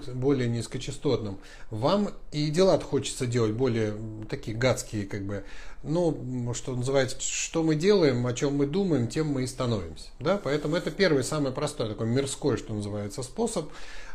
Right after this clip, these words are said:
а, изменить свои вибрации. Начинайте делать хорошие дела. А второй способ, конечно, практики.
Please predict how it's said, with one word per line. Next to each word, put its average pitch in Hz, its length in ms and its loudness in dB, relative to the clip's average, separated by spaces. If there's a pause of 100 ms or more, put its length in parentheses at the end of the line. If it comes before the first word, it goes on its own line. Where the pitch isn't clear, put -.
(140)
а, 117 380 2
изменить 135 440 0
свои 135 260 2
вибрации. 117 520 0
Начинайте 143 480 -2
делать 139 280 2
хорошие 131 600 2 (240)
дела. 107 320 -6 (720)
А 117 280 2
второй 214 320 4
способ, 190 400 0
конечно, 127 380 0
практики. - 460 0